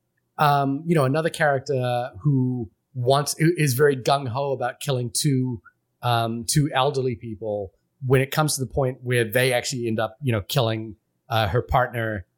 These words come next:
and, uh, and, and, and maiming her, you know, she's suddenly pleading for her life. Uh, and they ask her, "Why are you doing this?" She says, "I don't know, but please help me." And she, you suddenly realize that the,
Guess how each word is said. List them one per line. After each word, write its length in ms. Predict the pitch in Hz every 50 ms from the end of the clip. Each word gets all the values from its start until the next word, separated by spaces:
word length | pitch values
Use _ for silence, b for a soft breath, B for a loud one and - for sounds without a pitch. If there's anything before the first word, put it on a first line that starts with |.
| _ _ -
and, 440 | 127 123 123 120 117 117 117 113 117
uh, 320 | 110 110 110 110 110 135 -
and, 240 | 113 113 113 110 110
and, 460 | 110 127 143 117 117 113 113 120 131
and 240 | 110 113 117 120 117
maiming 420 | 117 123 135 127 117 110 107 101
her, 460 | 95 135 139 127 117 107 104 95 - _ _ _ _ _ _ -
you 100 | 139 143
know, 120 | 131 117
she's 280 | 98 - - 151 131 -
suddenly 320 | - 170 143 139 135 131 127
pleading 420 | - - - 147 139 135 131 127 117
for 140 | - 127 110
her 120 | 120 117
life. 400 | 113 123 127 127 113 104 101 - - _ _ _ _ _ _ _ -
Uh, 220 | 117 113 113 117 127 -
and 180 | 123 123 117
they 140 | 120 120 123
ask 240 | 127 135 135 - 143
her, 80 | 127
"Why 300 | 110 107 107 110 117 123 123
are 40 | 117
you 140 | 120 117 104
doing 260 | 113 120 127 123 117
this?" 120 | 107 90 -
She 80 | 110
says, 220 | 95 95 107 110 131 -
"I 140 | - 113 120
don't 260 | 117 120 123 117 113
know, 400 | 113 120 135 127 113 107 95 - _ _ _ -
but 180 | 127 120 - -
please 280 | 151 147 131 120 110
help 300 | - 123 127 131 - -
me." 300 | 117 107 101 95 90 - _ _ _ _ _ -
And 160 | - 139 131
she, 120 | - 165
you 240 | 160 160 156 147 151
suddenly 320 | 131 - 185 180 190 180 156
realize 320 | 156 160 156 156 139 120
that 180 | 139 135 131 131
the, 220 | 135 123 107